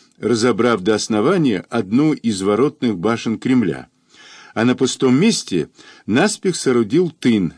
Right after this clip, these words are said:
из ольховых жердей. Но впечатление впечатлением, а у Дмитрия всё, оказывается, было продумано до тонкостей. Часть полномочий городского головы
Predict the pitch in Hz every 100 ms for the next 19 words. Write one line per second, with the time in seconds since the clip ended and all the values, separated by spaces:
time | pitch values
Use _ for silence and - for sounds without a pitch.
0 | _ - 104 107 98 95 85 80 92 80
1 | 67 65 - _ _ _ _ _ _ _
2 | _ _ _ _ _ _ _ _ _ 107
3 | 196 208 - 127 - 123 120 107 98 -
4 | - 87 87 127 214 214 220 208 - -
5 | _ 196 196 165 190 202 214 202 190 180
6 | 165 - - - 160 160 156 147 139 -
7 | 110 113 117 110 101 87 120 160 151 143
8 | - - 95 123 - 78 65 - - -
9 | 67 - _ _ _ _ - - - _
10 | - 185 214 - 123 117 113 113 107 -
11 | 90 107 101 - 104 92 87 95 92 92
12 | 87